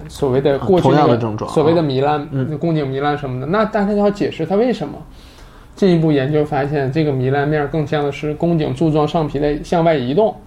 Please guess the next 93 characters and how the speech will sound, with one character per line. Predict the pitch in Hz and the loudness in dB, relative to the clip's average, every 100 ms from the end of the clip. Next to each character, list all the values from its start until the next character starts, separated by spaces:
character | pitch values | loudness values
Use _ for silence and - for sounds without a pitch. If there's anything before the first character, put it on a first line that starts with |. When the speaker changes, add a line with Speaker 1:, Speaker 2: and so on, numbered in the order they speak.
| - | -6
Speaker 2:
嗯。 | 151 135 127 - | 0 0 -2 -6
Speaker 1:
就 | 190 | 0
原 | 180 | 4
来 | 220 | 4
是 | 226 208 | 2 2
在 | 208 | 2
宫 | 220 | 2
颈 | 220 170 | 0 0
管， | 147 | 0
就 | 190 | 2
像 | 226 196 | 0 2
嘴 | 147 | 0
皮， | 127 131 151 - - | -2 -6 -6 -8 -8
Speaker 2:
嗯。 | 143 135 - | -6 -6 -8
Speaker 1:
嘴 | - 165 | -4 -2
皮 | 180 208 | -2 0
跟 | 226 | 2
外 | 233 | 4
边 | 190 | 2
是 | 185 | 2
不 | 214 | 0
一 | 175 127 | 2 0
样 | 120 120 | -4 -6
的， | 127 | -6
Speaker 2:
嗯。 | 139 | -2
Speaker 1:
但 | 147 | 0
它 | 208 | 0
移 | 175 180 | 0 2
到 | 220 | 2
外 | 226 | 2
边 | 160 127 | 0 -2
来 | 113 117 | -4 -2
了。 | 175 - | -4 -6
Speaker 2:
嗯。 | 151 151 135 | -6 -6 -6
Speaker 1:
这 | - | -4
个 | 160 | 0
有 | |
点 | 170 156 | 0 0
不 | 160 | 0
好 | 135 | 0
看 | 160 | -4
啊， | 123 127 | -6 -4
但 | 151 | -2
是 | 131 147 | -2 -4
大 | - 151 | -2 0
概 | 156 | 0
是 | 147 | 0
这 | 156 | -2
个 | |
意 | 165 | 0
思。 | 139 127 - | -2 -4 -4
Speaker 2:
嗯。 | 143 135 - - | -4 -4 -10 0
Speaker 1:
移 | 214 | 2
到 | 226 | 4
外 | 240 | 4
面 | 190 135 | 4 2
来 | 120 | 0
了， | 139 151 - - | -2 -4 -18 -14
看 | - 226 | 0 2
上 | 190 | 4
去 | 160 | 2
好 | 127 | 2
像 | 131 | -2
是 | |
很 | 135 127 | -2 -4
奇 | - 120 | -4 -2
怪。 | 139 135 | 0 0
Speaker 2:
嗯。 | 135 131 - - | -2 -4 -10 -20
Speaker 1:
所 | - 165 | -4 0
以 | 180 | 2
呢， | 165 165 165 170 - - | 2 2 0 -2 -10 -10
我 | 170 | -4
们 | 147 143 | -4 0
说 | 156 139 | 0 0
啊， | 135 | -2
它 | |
跟， | 139 143 143 147 - | -4 -4 -6 -8 -10
它 | - 147 | -6 -2
跟 | 147 | -2
你 | 139 | -4
的 | |
激 | 123 160 | -4 -2
素 | 165 | -2
水 | 160 127 | -2 -4
平 | - 151 | -2 -4
相 | 165 123 123 | -2 -4 -2
关， | 117 | -4
它 | 143 | -2
跟 | 135 | -2
你 | 131 120 | -2 -4
这 | 139 | -4
个 | 131 | -6
生-， | - 160 | -2 -2